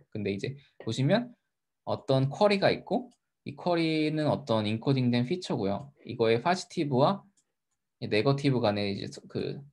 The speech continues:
소프트맥스를 취하는 로스인데 포지티브는, 어, 뭐 이렇게 수식이 복잡하게 되어 있지만 요 푸사이라고 되어 있는 데이터 어규멘테이션을 자기 자신에게서 한 게 포지티브고요.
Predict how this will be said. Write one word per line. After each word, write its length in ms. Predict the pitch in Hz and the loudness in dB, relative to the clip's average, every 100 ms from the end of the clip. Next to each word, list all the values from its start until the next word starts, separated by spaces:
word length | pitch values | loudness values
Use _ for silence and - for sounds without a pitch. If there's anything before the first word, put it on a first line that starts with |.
| _ _ _ _ _ | _ _ _ _ _
소프트맥스를 720 | - 190 - 170 143 143 123 | -8 -8 -4 -4 -2 -2 -2
취하는 360 | 123 170 156 135 | -4 -4 -2 0
로스인데 760 | 101 101 - 110 101 117 - _ _ _ _ | -2 -2 -2 0 0 -2 -4 _ _ _ _
포지티브는, 760 | 196 202 - 202 180 214 285 - _ _ _ _ _ - | -2 -2 -2 0 2 2 0 -4 _ _ _ _ _ -4
어, 140 | 95 | -2
뭐 140 | 104 | 0
이렇게 120 | 110 131 | -2 -4
수식이 300 | - 180 147 | -4 -2 -2
복잡하게 420 | 117 139 143 135 | -2 -2 2 2
되어 160 | 113 | 2
있지만 460 | 95 - 113 170 233 - _ _ _ - | 0 -2 -2 -2 -4 -10 _ _ _ 0
요 400 | 104 104 104 101 | 4 6 4 0
푸사이라고 640 | 175 165 196 170 151 143 | -6 0 2 4 4 4
되어 200 | 120 107 | 2 0
있는 320 | 95 101 117 104 | 0 0 -2 0
데이터 300 | 127 139 113 | -2 2 2
어규멘테이션을 920 | 117 127 123 127 120 117 127 185 220 - _ _ | 2 0 0 -2 0 0 2 0 -2 -12 _ _
자기 260 | - 127 131 | -4 -2 0
자신에게서 640 | 123 113 131 120 113 123 | -2 0 2 2 0 0
한 240 | 131 165 | -2 -2
게 160 | 160 170 | -4 -6
포지티브고요. 760 | 170 170 - 147 - 92 107 | -6 -10 -10 -10 -6 -6 -6